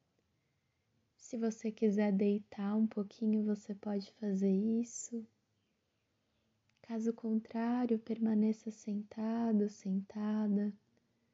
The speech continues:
mas apreciando por alguns instantes o silêncio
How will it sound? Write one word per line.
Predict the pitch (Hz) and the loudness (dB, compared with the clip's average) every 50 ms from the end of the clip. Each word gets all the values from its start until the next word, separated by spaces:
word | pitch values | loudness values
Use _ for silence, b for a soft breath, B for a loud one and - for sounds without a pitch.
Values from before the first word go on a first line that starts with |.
| _ _ _ _ _ _ _ | _ _ _ _ _ _ _
mas | 254 247 247 233 | -2 -2 -2 0
apreciando | 254 233 233 - - 233 226 - - - 226 214 214 214 214 214 | -2 -4 -4 -2 -2 -2 -2 -4 -6 -4 -2 2 4 4 4 2
por | 214 - - - | 2 -2 -4 -2
alguns | 214 208 202 208 214 214 208 208 | -2 0 0 2 2 2 4 4
instantes | 214 208 214 208 - _ - 202 202 208 208 208 - 226 208 208 | 4 4 4 2 -2 _ -4 -4 -2 -2 -4 -4 -6 -8 -4 -2
o | 208 202 | -2 -4
silêncio | 202 - - - - 220 208 202 202 202 202 208 208 208 214 214 214 208 - - - - - 233 226 | -4 -6 -14 -14 -8 -6 -4 -2 -2 0 0 0 2 2 2 0 0 -4 -8 -16 -18 -16 -12 -12 -12